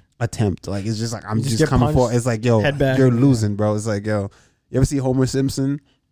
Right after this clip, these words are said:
Speaker 1: when he was boxing?
Speaker 2: Yeah.
Speaker 1: And then dudes used to just get tired of hitting him, and then they just collapse, and then
Speaker 2: Yeah.
Speaker 1: he'd win. I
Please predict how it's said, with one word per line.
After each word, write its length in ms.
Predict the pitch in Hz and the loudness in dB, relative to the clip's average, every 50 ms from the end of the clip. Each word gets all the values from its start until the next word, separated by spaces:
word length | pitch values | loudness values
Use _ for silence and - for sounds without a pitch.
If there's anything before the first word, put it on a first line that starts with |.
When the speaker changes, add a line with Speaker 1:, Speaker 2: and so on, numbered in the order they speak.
| _ _ _ | _ _ _
Speaker 1:
when 180 | - 120 113 | -4 0 0
he 100 | 123 120 | 2 2
was 120 | 117 113 107 | 2 0 0
boxing? 460 | 104 113 113 101 - - 127 123 - - | -2 -2 -4 -4 -6 -8 -8 -8 -8 -8
Speaker 2:
Yeah. 300 | 117 127 131 113 107 101 | -6 -6 -4 -4 -4 -4
Speaker 1:
And 100 | 107 110 | -2 -2
then 160 | 110 107 101 | -2 -2 0
dudes 200 | 110 123 123 117 | 2 2 2 2
used 100 | 120 117 | 0 -2
to 40 | 113 107 | -6 -6
just 100 | 110 110 | -4 -4
get 120 | 110 - | -4 -4
tired 320 | - - 117 113 117 117 | -2 -2 0 2 2 2
of 140 | 113 110 104 | 2 0 -2
hitting 240 | 127 131 113 101 120 | -2 -6 -6 -6 -6
him, 160 | 120 123 135 | -6 -6 -4
and 140 | 131 117 113 | -4 -2 -2
then 100 | 110 110 | -2 0
they 120 | 110 113 | -2 -2
just 220 | 107 110 104 - - | -2 -2 -4 -6 -4
collapse, 460 | - 123 110 113 117 - - - - | -6 -4 -4 -4 -6 -6 -6 -8 -6
and 160 | 160 156 226 | -4 -2 0
then 60 | - 120 | 2 2
Speaker 2:
Yeah. 140 | 113 120 117 | 2 2 2
Speaker 1:
he'd 80 | 113 | 2
win. 320 | 110 113 120 131 - 214 - - | 2 2 0 0 -2 -4 -10 -12
I 60 | - | -14